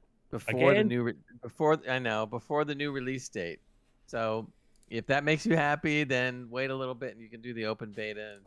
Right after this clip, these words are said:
Speaker 1: before the March date. Uh, I believe it's March ninth. But I just thought it was just totally ridic-, ridiculous, and it's a joke already. It's like, who?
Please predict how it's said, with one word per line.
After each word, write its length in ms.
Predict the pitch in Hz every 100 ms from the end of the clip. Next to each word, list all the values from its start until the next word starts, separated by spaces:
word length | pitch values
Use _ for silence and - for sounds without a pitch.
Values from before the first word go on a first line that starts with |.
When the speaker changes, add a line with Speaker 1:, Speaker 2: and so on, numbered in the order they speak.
| _ _ _ _ _
Speaker 1:
before 320 | - - 127 113
the 60 | 107
March 340 | 104 107 -
date. 280 | 107 104 98 -
Uh, 320 | 98 98 98
I 20 |
believe 240 | 98 107 98
it's 120 | -
March 260 | 101 95
ninth. 320 | 101 95 95 _ _ _ _ _
But 100 | - 123
I 80 |
just 180 | 131 123
thought 140 | 139 120
it 40 |
was 120 | 113
just 160 | 113 -
totally 280 | 139 113 101
ridic-, 300 | 95 104 107
ridiculous, 480 | 117 113 104 101 98
and 100 | 104
it's 120 | 101
a 40 | 104
joke 320 | - 107 107
already. 320 | 101 92 92
It's 140 | 98 -
like, 120 | 120
who? 140 | 170